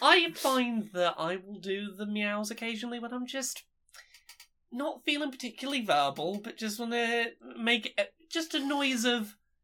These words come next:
"Hey, I am, I am here," and get, uh, yes.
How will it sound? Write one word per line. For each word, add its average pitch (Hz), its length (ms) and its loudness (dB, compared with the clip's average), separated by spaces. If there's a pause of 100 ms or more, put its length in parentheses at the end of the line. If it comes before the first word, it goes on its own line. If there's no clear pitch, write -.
(200)
"Hey, 233 380 6 (120)
I 294 160 0
am, 226 320 0
I 269 140 4
am 269 160 4
here," 202 420 4
and 196 280 -6
get, - 240 0 (220)
uh, 190 60 -4 (320)
yes. 202 600 2